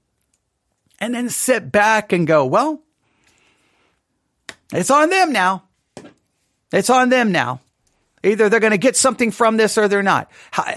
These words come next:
how much do I do that? And how much do I, I'm like, "Okay, okay, never mind, never mind. Just sit there and listen. I'll do it all." And, and, and I, I struggle because, like, when I do a broadcast like this, you know what I'm feeling right now?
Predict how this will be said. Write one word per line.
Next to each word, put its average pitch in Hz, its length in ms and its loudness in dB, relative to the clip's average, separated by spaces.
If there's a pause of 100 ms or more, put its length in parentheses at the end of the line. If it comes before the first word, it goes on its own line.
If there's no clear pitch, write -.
(220)
how 277 260 2
much 294 340 -2
do 240 120 2
I 226 80 2
do 220 140 2
that? 202 120 0
And 170 80 -8
how 208 160 2
much 233 300 -2
do 196 100 2
I, 175 100 4
I'm 170 60 0
like, 156 140 -2
"Okay, 180 300 0
okay, 156 240 -4
never 160 180 -6
mind, 127 180 -10 (180)
never 180 160 -4
mind. - 60 -20 (120)
Just 302 200 2
sit 269 160 0
there 240 140 2
and 208 100 2
listen. 185 280 0
I'll 226 160 2
do 190 180 2
it 180 80 4
all." - 300 -2 (400)
And, 214 160 -2
and, 208 260 0
and 196 340 0
I, 170 440 0 (340)
I 156 120 0
struggle 226 760 -2
because, 156 320 -2
like, 180 160 0
when 180 140 2
I 196 80 2
do 202 140 2
a 180 60 4
broadcast 170 540 0
like 151 180 -2
this, 202 240 -2
you 165 60 -4
know 165 80 -2
what 156 140 2
I'm 147 80 -2
feeling 180 280 -2
right 185 160 -2
now? 214 320 -4